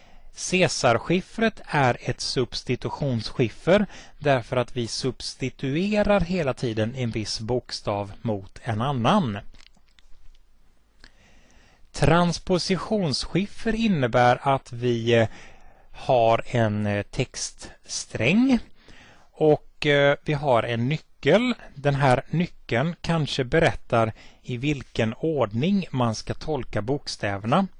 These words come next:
Om vi säger att vi exempelvis har ordet operation. Vi kan kasta om bokstäverna i ordet operation enligt något visst mönster.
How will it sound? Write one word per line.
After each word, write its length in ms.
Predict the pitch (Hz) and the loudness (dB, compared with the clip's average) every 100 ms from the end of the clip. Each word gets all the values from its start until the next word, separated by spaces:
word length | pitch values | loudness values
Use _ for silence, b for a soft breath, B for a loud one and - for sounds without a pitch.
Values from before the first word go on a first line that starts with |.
| B B B B B B B B B B B - | B B B B B B B B B B B -12
Om 160 | - 135 | -4 -2
vi 200 | 165 165 | 0 -2
säger 440 | - 202 214 208 | -2 0 2 2
att 260 | 190 175 180 | 0 -2 -2
vi 80 | |
exempelvis 840 | 175 - 196 165 - 123 135 135 - | -4 0 2 2 0 -2 -2 -2 -2
har 520 | 139 123 123 - - | 2 4 2 -2 -6
ordet 720 | 127 117 110 117 113 - - b b - | -2 -2 0 0 0 -4 -18 b b -4
operation. 1040 | 135 - 131 120 - - 214 226 120 101 107 b b b b - - _ - b b b b b b b b b b b - | -4 0 2 2 2 2 2 2 -2 -4 -8 b b b b -20 -20 _ -20 b b b b b b b b b b b -6
Vi 160 | 131 | -4
kan 300 | 127 - 170 | -2 0 -2
kasta 440 | - 185 165 - 180 | 2 0 0 0 0
om 340 | 156 190 220 | 4 4 4
bokstäverna 840 | 202 - - - 127 120 147 226 | 0 -4 -6 0 4 4 2 2
i 60 | 240 | 2
ordet 400 | 202 123 117 - | 0 -2 -2 -2
operation 720 | 135 - 131 - 131 113 113 | -4 0 -2 0 -4 -2 -4
enligt 680 | 139 143 117 107 107 - - | -4 -2 -2 -2 -4 -6 -10
något 220 | 123 120 113 | -4 -4 -2
visst 420 | 110 107 - - | -4 -4 -10 -12
mönster. 800 | - 123 104 98 95 - 117 104 | -4 -2 -2 -4 -6 -2 -2 -2